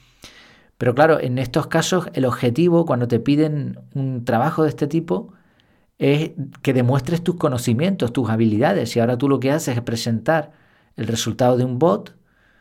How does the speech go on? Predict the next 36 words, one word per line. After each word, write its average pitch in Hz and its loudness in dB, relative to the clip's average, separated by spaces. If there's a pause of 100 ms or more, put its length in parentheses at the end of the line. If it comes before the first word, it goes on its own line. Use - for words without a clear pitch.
(200)
primero 170 4
que 190 0
te 127 2
van 123 4
a 120 4
descubrir 113 0
muy 104 -2
rápido, 107 0
porque 98 -4
esto 120 0
ya 117 0
lo 120 0
conoce 110 -4
todo 98 -6
el 101 -4
mundo, 131 0
<laughs> - -18
no 120 -4
es 113 -6
algo 107 -2
nuevo, 110 -2
de 110 -4
hecho. - -8 (580)
Ya 120 2
había 123 4
otros 120 0
recursos 113 -2
de 107 -4
este 104 -8
tipo 104 -4
y, 92 -6
y 98 -12
se - -6
les 98 -8
pillaba 110 -4
rápido. 92 -8